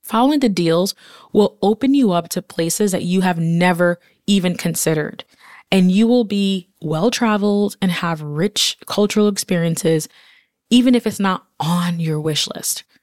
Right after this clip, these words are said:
Many of the places that I've been have not been on my wish list. I didn't even think about it, to be honest. But then there was a deal that popped up that was so irresistible that I was like,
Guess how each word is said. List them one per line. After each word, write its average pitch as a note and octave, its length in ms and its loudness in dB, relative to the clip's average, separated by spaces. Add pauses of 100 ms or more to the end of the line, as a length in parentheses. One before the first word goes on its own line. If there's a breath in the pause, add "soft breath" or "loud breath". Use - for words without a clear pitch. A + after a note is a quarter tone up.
(320 soft breath)
Many A3+ 360 2
of F4+ 100 -2
the B3+ 80 -2
places G#3 320 -4
that F3 100 -2
I've E3 180 -2
been F#3+ 440 2 (320)
have G#3+ 240 0
not F3+ 480 -2
been A3+ 180 2
on E3+ 200 -4
my F3 100 -2
wish A3 300 -2
list. - 340 -6 (160)
I A3+ 160 2
didn't C#4 180 0
even C4+ 640 2 (300)
think E4+ 180 2
about D3+ 320 -2
it, G#2 160 -6
to - 80 -2
be D#3+ 140 0
honest. A3 520 -2 (360 loud breath)
But G#3+ 160 2
then D4+ 200 0
there C#4 140 4
was B3+ 180 0
a B3 80 0
deal A#3 420 0
that A3 220 0
popped F#3 320 -4
up D#3+ 300 -2
that E3+ 220 -2
was E3 120 -4
so A3+ 280 -2
irresistible F#3+ 720 0
that D#3+ 100 -2
I E3 100 0
was E3 180 -2
like, D#3+ 340 -2